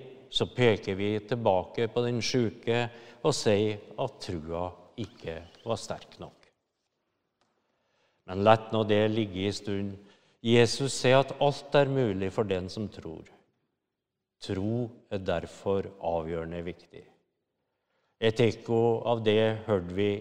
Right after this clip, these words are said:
i brevet til Efe-, efeserne. Til slutt, bli sterke i Herren i hans veldige kraft. Ta på Guds fulle rustning, så dere kan stå imo-, stå dere mot djevelens listige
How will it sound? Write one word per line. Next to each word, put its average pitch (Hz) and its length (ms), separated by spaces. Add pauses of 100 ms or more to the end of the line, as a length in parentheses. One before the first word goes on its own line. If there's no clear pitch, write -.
(120)
i 113 80
brevet 90 720
til 107 220
Efe-, 95 500
efeserne. 87 680 (1400)
Til 87 160
slutt, - 480 (340)
bli 110 340
sterke 117 600
i 117 100
Herren 107 540
i 110 80
hans 107 260
veldige 95 560
kraft. - 460 (340)
Ta 117 320
på 131 160 (140)
Guds 120 340
fulle 104 540
rustning, 92 580 (400)
så 107 160
dere 98 240
kan 107 240
stå 107 220 (100)
imo-, 104 300 (100)
stå 110 320
dere 110 220
mot 131 420
djevelens 95 720
listige 92 460